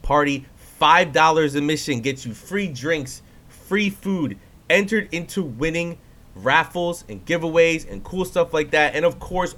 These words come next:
all proceeds are going to the Ronald McDonald House charity. It is going to be a great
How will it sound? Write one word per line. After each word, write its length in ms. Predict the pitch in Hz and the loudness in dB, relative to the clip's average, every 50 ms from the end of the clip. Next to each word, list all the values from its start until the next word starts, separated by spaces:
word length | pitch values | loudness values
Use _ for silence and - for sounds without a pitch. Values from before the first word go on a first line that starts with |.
| - - | -6 0
all 240 | 151 160 175 190 180 | 2 4 4 4 4
proceeds 580 | - - - 175 175 - - - 165 151 135 | 2 2 2 2 2 -2 -4 -6 -6 -4 -4
are 40 | 143 | -4
going 380 | 127 113 135 139 143 139 127 123 - - - - - | -4 -2 -2 -2 -2 -2 -4 -8 -10 -14 -20 -20 -12
to 120 | - - | -8 -4
the 100 | 151 143 | -2 -2
Ronald 400 | 127 107 123 135 147 151 165 160 | -2 0 0 0 2 2 2 0
McDonald 640 | 156 160 151 131 131 143 139 139 139 139 139 139 131 - - - - | 0 -2 -4 -2 -2 0 0 2 2 0 -2 -4 -6 -14 -20 -20 -20
House 500 | - - - 139 135 135 139 131 - - - - - - - | -10 -2 2 4 4 4 2 -2 -8 -14 -18 -20 -20 -20 -18
charity. 640 | - - - - 127 139 147 151 143 139 139 143 135 135 - - - | -14 -8 -2 2 6 6 6 6 6 4 2 2 0 -2 -8 -12 -6
It 120 | - 127 | -4 -2
is 100 | 131 120 | -2 -2
going 240 | - 135 147 151 151 143 | 0 2 2 2 2 0
to 100 | - 135 | -6 -10
be 200 | 131 147 143 131 131 | -10 -10 -8 -6 -4
a 100 | 143 143 | -4 -4
great 520 | 131 127 - 131 135 139 147 151 - - | -4 -6 -8 -2 0 0 0 0 -2 -6